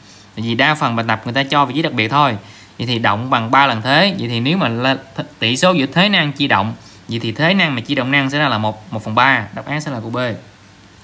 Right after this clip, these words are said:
Đấy, còn bây giờ làm từ từ thì làm sao? Ví dụ đi thi mà gặp con này làm tự luận thì làm sao? Thì bây giờ làm như thế này. À,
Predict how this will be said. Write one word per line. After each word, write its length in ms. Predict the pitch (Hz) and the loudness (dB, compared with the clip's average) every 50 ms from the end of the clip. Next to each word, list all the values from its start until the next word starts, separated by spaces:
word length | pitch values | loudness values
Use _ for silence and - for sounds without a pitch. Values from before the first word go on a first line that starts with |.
| - - - - - - - - - - - - - - - - - | -20 -20 -20 -20 -20 -20 -20 -20 -20 -20 -20 -20 -20 -20 -20 -10 0
Đấy, 240 | 113 120 147 196 190 - | 2 4 4 4 2 -2
còn 100 | 127 127 | -2 -2
bây 120 | 135 135 | 0 2
giờ 100 | 131 127 | 2 2
làm 140 | 120 120 117 | 2 0 -2
từ 100 | 117 123 | -2 -4
từ 220 | 113 - 120 120 117 | 0 2 2 4 4
thì 80 | 117 | 2
làm 140 | 120 117 117 | 2 0 0
sao? 340 | - 135 131 135 123 104 95 104 - | 2 2 4 4 2 0 -4 -6 -4
Ví 80 | 156 | -2
dụ 120 | 151 120 113 | 0 0 0
đi 140 | 127 131 131 | 0 -2 0
thi 240 | 139 135 135 131 | 2 2 4 4
mà 120 | 131 123 113 | 4 2 0
gặp 200 | 110 107 - - | -2 -2 -2 -2
con 80 | 135 | -4
này 80 | 131 123 | -4 -2
làm 180 | 113 107 104 101 | -2 -2 -2 -2
tự 120 | 104 110 | -2 0
luận 320 | 110 104 101 107 123 143 | 0 2 2 2 0 -2
thì 80 | 143 135 | -2 -2
làm 180 | 113 110 104 104 | -2 -2 -2 -2
sao? 320 | - 123 123 113 95 87 98 | 0 2 2 2 0 -2 -6
Thì 100 | 110 107 | -8 -6
bây 140 | 110 117 120 | -4 -4 -2
giờ 180 | 123 110 104 104 | 0 0 0 0
làm 220 | 104 104 104 110 | 0 -2 -2 -2
như 80 | 113 123 | -2 -2
thế 80 | 143 | -2
này. 280 | 139 131 117 107 98 87 92 - - - - - - - - - - - - - - - - - - - - - - - - - - | 0 0 0 0 0 -4 -8 -14 -20 -20 -20 -20 -20 -20 -20 -20 -20 -20 -20 -20 -20 -20 -20 -20 -20 -20 -20 -20 -18 -16 -16 -10 -6
À, 460 | - 117 113 110 110 110 110 110 | -2 0 0 2 2 0 0 -2